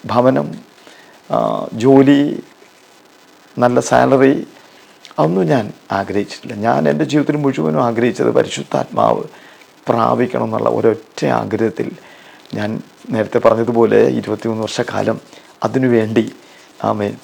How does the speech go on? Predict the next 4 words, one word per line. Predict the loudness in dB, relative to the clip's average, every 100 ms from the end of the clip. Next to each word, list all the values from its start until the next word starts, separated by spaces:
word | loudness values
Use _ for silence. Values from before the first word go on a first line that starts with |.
| -2
പ്രാർത്ഥിക്കുവാൻ, | 0 0 -6 -2 0 0 -4
ഉപവസിക്കുവാൻ, | -6 -4 -4 -6 -6 -2 -2 -4 -12 -20 -20 -16 -6
എവിടെ | 2 2
പോയാലും, | 4 4 4 4 0 -6